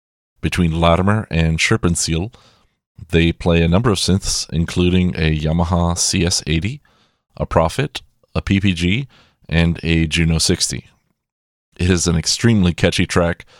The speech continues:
but the catchiest is yet to come. Cloak and Dagger Man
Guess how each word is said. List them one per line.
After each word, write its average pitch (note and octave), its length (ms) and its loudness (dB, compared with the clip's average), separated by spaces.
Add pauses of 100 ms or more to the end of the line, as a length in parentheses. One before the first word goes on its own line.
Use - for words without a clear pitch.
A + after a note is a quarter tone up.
(300)
but - 320 0
the E2 160 -2
catchiest D#2+ 600 -2
is D#2 240 -2
yet D#2+ 220 -2
to E2+ 100 0
come. D#2 340 -6 (3750)
Cloak E3 320 2
and C#3+ 100 2
Dagger F2 320 2
Man E2 320 -2